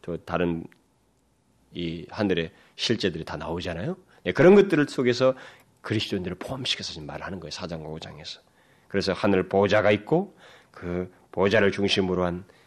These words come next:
게 하늘의 실제죠. 그 교회, 너희들이 속해 있기 때문에 너희들은 두려워하지 말라는 것입니다. 그러니까 이것을 미리 보여주는 건 뭐냐면 이기는 자들, 바로 그 그리스도인들이 거기에 속하여서 이게 어디에 등장할 것이냐면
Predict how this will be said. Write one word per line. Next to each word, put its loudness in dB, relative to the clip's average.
게 -10
하늘의 0
실제죠. -4
그 -14
교회, -10
너희들이 0
속해 -6
있기 -6
때문에 -14
너희들은 -6
두려워하지 -8
말라는 -20
것입니다. -20
그러니까 -12
이것을 0
미리 2
보여주는 0
건 -2
뭐냐면 -4
이기는 0
자들, -12
바로 -4
그 -10
그리스도인들이 -4
거기에 2
속하여서 -6
이게 4
어디에 8
등장할 2
것이냐면 -12